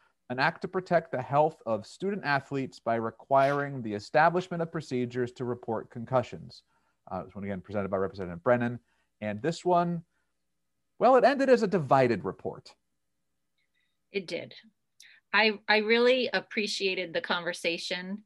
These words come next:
Speaker 2: I also was pleased to learn that, um, during the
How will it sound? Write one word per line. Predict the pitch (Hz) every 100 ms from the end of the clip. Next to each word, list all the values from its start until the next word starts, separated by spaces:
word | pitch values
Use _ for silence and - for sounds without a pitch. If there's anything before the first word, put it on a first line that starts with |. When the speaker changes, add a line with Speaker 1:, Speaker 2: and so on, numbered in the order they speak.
| -
Speaker 2:
I | 180
also | 175 202 233 208 180
was | 170 -
pleased | - 180 175 160 -
to | - 165
learn | 165 160 160 156
that, | 160 156 - - - - - - -
um, | 165 156 151 - 165 208 185
during | 180 220 214 208 208 185
the | 180 170 160 151